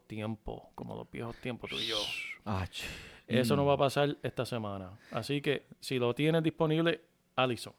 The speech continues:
Speaker 2: Suéltalo. Ok, vamos allá. La próxima. Eh, mira, los Leones de Detroit.
Speaker 1: Ay, Dios mío.
Speaker 2: What the fuck?
Speaker 1: Los gatitos. Las gatitas.
Speaker 2: ¿Qué? ¿Qué? ¿Tú viste el coach?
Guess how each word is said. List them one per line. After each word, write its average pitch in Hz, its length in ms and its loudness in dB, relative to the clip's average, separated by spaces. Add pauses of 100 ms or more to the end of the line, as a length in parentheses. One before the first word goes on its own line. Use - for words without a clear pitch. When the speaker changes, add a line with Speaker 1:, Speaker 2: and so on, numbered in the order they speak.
Speaker 2:
Suéltalo. - 580 6 (240)
Ok, 135 220 12 (280)
vamos 131 240 8
allá. 113 180 12
La 110 140 12
próxima. 131 540 8
Eh, 135 760 12 (240)
mira, 135 400 8 (960)
los 120 180 6
Leones 123 480 4
de 139 120 8
Detroit. 107 420 6 (280)
Speaker 1:
Ay, - 160 -18
Dios - 160 -20
mío. - 280 -8
Speaker 2:
What 123 140 6
the 214 160 6
fuck? - 380 6 (280)
Speaker 1:
Los 120 180 -4
gatitos. 120 440 -6 (800)
Las 131 180 -4
gatitas. 123 400 -8
Speaker 2:
¿Qué? 165 360 4 (460)
¿Qué? 147 200 10 (260)
¿Tú 170 120 12
viste 233 200 12
el - 120 12
coach? 220 340 12